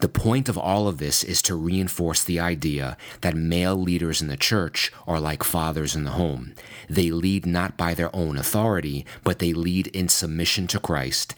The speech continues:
and exercise authority out of love for the family. The model for this comes from God himself, who is a father. He is a father who has authority over all.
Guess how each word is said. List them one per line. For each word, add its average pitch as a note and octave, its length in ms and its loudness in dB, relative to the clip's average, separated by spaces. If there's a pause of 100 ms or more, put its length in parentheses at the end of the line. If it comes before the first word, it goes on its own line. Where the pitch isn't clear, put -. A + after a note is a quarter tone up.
(160)
and E2+ 180 0
exercise E2 760 0
authority D2+ 640 0 (240)
out F2 200 2
of C#2+ 160 -4
love C#2+ 500 -2
for C3 300 4
the D2+ 120 -6
family. C2+ 480 -6 (100)
The F#2+ 100 4
model F#2 400 4
for F2 300 0
this D#2 220 0
comes F2+ 240 0
from D#2+ 160 0
God D2+ 260 0
himself, D#2+ 640 0 (200)
who D#2+ 240 2
is D#2 160 -2
a C#2+ 80 -2
father. C#2+ 640 -2 (360)
He F#2 200 0
is E2 140 0
a D#2+ 60 -2
father F#2 500 2
who F2 160 0
has D#2+ 180 -2
authority D#2+ 540 0
over C#2 340 -2
all. F#2+ 460 0